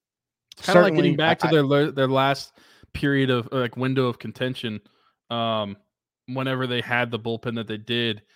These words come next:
Speaker 1: obviously our st-, our starters were still pretty good then,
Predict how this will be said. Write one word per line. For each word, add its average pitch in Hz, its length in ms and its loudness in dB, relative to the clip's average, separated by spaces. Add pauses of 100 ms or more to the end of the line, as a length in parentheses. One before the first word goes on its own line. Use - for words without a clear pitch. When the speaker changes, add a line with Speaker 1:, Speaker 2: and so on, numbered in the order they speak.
(300)
Speaker 1:
obviously 135 380 2
our 110 80 2
st-, - 240 -10
our 135 100 4
starters 143 460 4
were 120 80 -6
still - 280 -2
pretty 135 280 -2
good 120 320 0
then, 104 300 -6